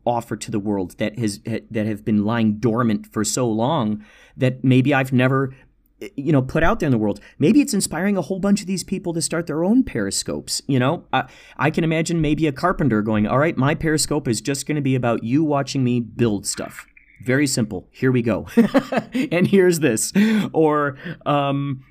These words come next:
you know, a periscope of my child eating. Okay, that's all that this periscope is about, my child eating. <laughs> And so I think by him doing this, it's,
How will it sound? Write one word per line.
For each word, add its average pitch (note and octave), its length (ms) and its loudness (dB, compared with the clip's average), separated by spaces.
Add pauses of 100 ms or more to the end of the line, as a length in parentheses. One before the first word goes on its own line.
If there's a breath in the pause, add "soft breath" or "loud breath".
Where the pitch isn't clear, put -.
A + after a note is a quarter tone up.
(440 soft breath)
you D3 160 2
know, B2 220 4
a A#2+ 80 0
periscope D3+ 420 2
of C3+ 140 -2
my C#3 160 4
child D3 440 0 (100)
eating. B2+ 420 0
Okay, D3+ 180 0
that's C#3+ 220 2
all D#3+ 160 2
that D#3 140 0
this E3 160 0
periscope D3+ 420 2
is C3+ 60 -2
about, G#2+ 180 0
my A2+ 100 0
child C#3+ 380 0
eating. A2+ 420 4
<laughs> A#3+ 1120 0
And E3+ 180 0
so D#3 320 0 (680 loud breath)
I D3+ 80 4
think F#3+ 180 2
by E3 200 4
him D#3+ 200 2
doing D3+ 300 2
this, B2 240 2 (100)
it's, B2+ 240 -4